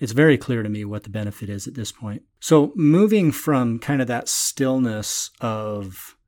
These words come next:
of body and kind of quieting all the, the processes and focusing in on, on the heart rate and, and on the breath,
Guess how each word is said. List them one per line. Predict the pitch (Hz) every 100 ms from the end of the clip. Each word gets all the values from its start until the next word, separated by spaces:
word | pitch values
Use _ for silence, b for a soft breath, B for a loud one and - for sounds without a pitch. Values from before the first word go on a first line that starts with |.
| _ _ _ _ _ _ -
of | 113 95
body | 117 113 117 107 113 117 _ _ _ _ _ -
and | 127 117 110 104 -
kind | 127 110
of |
quieting | - - 120 113 117 117 117
all | 120 113 113
the, | 107 104 113
the | 135
processes | - 117 113 - 113 107 120 104
and | 110 104
focusing | 120 107 110 - 113
in | 113
on, | 110 107 101 104 -
on | 107 101
the |
heart | - 113 110
rate | 120 107 107 113
and, | 104 98 98
and | - 107 101
on | 98
the | 95 95
breath, | 110 107 107